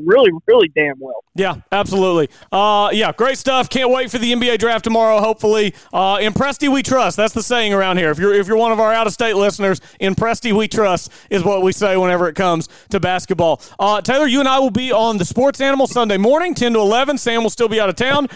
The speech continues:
Speaker 2: but we are going to hold it down. Good luck to you and Cody tomorrow. Uh, how long is this A P T event?
Speaker 1: It will. So today was the first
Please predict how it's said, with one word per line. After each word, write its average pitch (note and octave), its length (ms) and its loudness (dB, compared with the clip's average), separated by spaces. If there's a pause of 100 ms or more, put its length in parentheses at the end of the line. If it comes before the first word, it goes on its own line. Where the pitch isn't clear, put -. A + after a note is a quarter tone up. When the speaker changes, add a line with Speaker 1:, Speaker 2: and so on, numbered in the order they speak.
Speaker 2:
but G#3+ 140 0
we A3+ 100 2
are A#3 60 2
going A3 240 0
to G#3 80 0
hold A3+ 220 0
it G3+ 100 -6
down. A#3+ 300 0 (220)
Good C4+ 140 0
luck D#4+ 200 0
to C4 100 -6
you D4 160 2
and B3+ 80 -4
Cody C#4+ 300 0
tomorrow. F#3 560 0
Uh, G3+ 240 0
how B3 120 0
long D4+ 240 0
is C4 120 -2
this C4+ 120 -2
A C#4 120 -2
P B3 140 -8
T C4 180 -4
event? E3+ 280 -2 (1200)
Speaker 1:
It A#3+ 180 4
will. C4 420 6
So B3 100 4
today A#3+ 240 2
was D#4 140 0
the C4+ 160 0
first B3 240 2